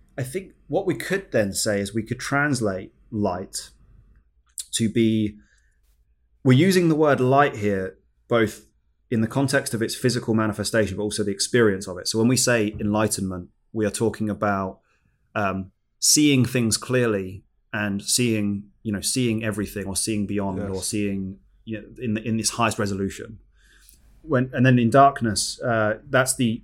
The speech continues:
Speaker 1: the emotional state of being completely without resolution, and without resolution, it's, you know, terrifying.
Speaker 2: Yes.
Speaker 1: And then when we think about light in the, in the context of, you know, a star emitting light, and then everything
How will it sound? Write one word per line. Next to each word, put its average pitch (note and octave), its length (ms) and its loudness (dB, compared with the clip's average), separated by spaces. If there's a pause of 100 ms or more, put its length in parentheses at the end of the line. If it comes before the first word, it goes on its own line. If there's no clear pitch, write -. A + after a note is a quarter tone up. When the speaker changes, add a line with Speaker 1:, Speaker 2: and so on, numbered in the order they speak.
Speaker 1:
the A#2 260 -2
emotional A#2+ 520 2
state G#2+ 320 -2
of G#2+ 120 -10
being G#2+ 360 0 (340)
completely A#2 460 -2
without A2+ 360 2
resolution, G2 600 -6
and G2+ 160 -2
without A2+ 260 2
resolution, G#2 600 0
it's, - 320 -10
you G#2 60 -6
know, F#2+ 80 -6
terrifying. G2+ 640 -4 (520)
Speaker 2:
Yes. G#2+ 380 -10 (1200)
Speaker 1:
And B2+ 140 6
then C#3 80 8
when D3+ 100 6
we D#3 80 6
think C#3 200 0
about B2+ 240 0
light A#2+ 240 -2
in A2+ 80 -2
the, G#2+ 200 -2
in G#2+ 100 -2
the G#2 60 -4
context G#2+ 540 -4
of, F#2+ 220 -6 (180)
you A2 100 -6
know, G2 100 -2
a F#2 40 -6
star A2+ 500 2
emitting G#2 440 0
light, F#2 500 -12 (880)
and G#2+ 120 -2
then G#2 240 0
everything A2+ 520 -2